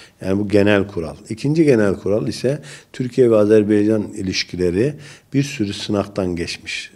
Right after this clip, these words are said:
son yüzyıl içerisinde. Bin dokuz yüz on ikide Balkan Harbi'nde, Çanakkale'de,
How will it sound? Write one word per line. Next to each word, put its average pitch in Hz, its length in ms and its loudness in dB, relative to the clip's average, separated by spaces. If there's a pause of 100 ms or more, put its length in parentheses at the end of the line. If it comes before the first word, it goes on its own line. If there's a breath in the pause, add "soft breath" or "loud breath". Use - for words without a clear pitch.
son 98 280 -6
yüzyıl 85 460 -6
içerisinde. 82 880 -14
Bin 92 160 -4
dokuz 92 220 -6
yüz 90 80 -12
on 90 140 -6
ikide 87 460 -6 (400 loud breath)
Balkan 87 320 -6
Harbi'nde, 92 500 -6
Çanakkale'de, 90 920 -6